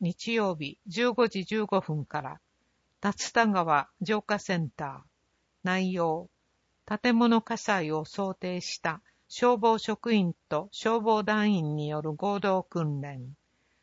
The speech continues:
当日は訓練会場内を消防自動車が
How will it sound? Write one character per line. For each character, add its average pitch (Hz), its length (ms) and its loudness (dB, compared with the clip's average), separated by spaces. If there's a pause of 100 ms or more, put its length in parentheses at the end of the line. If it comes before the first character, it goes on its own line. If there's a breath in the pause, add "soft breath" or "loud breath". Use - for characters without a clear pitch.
(220)
当 240 220 4
日 214 360 -6
は 202 260 0 (240)
訓 233 280 4
練 226 220 4
会 233 300 0
場 214 240 2
内 170 300 -2
を 156 160 -4
消 226 260 2
防 214 200 2
自 208 180 -6
動 214 200 -2
車 175 200 -8
が 151 200 -6